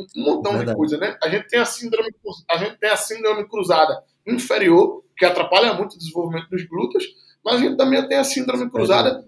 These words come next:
Speaker 1: superior, que pode atrapalhar o desenvolvimento de peitoral, o desenvolvimento de dorsal, né? Já falando de treinamento masculino, por exemplo.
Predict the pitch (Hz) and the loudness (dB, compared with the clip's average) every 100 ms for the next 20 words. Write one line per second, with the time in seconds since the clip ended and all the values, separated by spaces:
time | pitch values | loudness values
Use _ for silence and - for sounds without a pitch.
0 | - - 311 302 285 311 - 202 - - | -10 0 2 6 6 8 8 6 0 -14
1 | - 196 214 208 208 196 208 202 202 180 | -12 0 2 2 0 0 4 6 4 2
2 | 185 180 175 180 180 170 208 202 190 190 | 0 -4 -4 -6 -6 -6 0 4 6 4
3 | 170 165 165 165 170 170 185 214 - 202 | 2 -10 -12 -12 -12 -4 -2 -2 -2 0
4 | 196 214 190 147 180 180 208 196 190 190 | 2 2 2 2 2 2 0 0 -2 0
5 | 190 - 180 - 202 175 165 170 170 151 | -2 -6 -8 -6 -4 -4 -4 -4 -4 -4
6 | 151 | -8